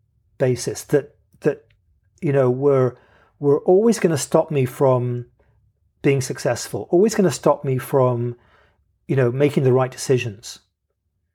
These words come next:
So whether it was that particular friend in New York, you know, from university, or that other friend, uh, you know, and, and what we were doing and stuff, it was, it was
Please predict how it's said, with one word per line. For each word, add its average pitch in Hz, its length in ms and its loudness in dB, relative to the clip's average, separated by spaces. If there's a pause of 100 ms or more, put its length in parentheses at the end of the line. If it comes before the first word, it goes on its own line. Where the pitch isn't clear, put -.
(220)
So - 160 -2
whether 175 260 6
it 156 80 -2
was 156 300 0 (280)
that 139 220 0
particular 139 360 -2
friend 135 340 0
in 123 420 0
New 123 100 0
York, 135 680 0
you 160 200 -4
know, 127 180 2
from 131 180 -4
university, 147 680 2
or 117 180 2
that 123 160 0
other 127 220 0
friend, 135 560 0
uh, 135 160 -6
you 135 140 -4
know, 123 160 -2 (400)
and, 123 260 -2
and 123 180 -2
what 131 140 2
we 131 100 2
were 123 80 4
doing 135 260 2
and 123 80 -2
stuff, 123 260 -2 (240)
it 156 120 0
was, 156 200 2
it - 140 0
was 147 300 0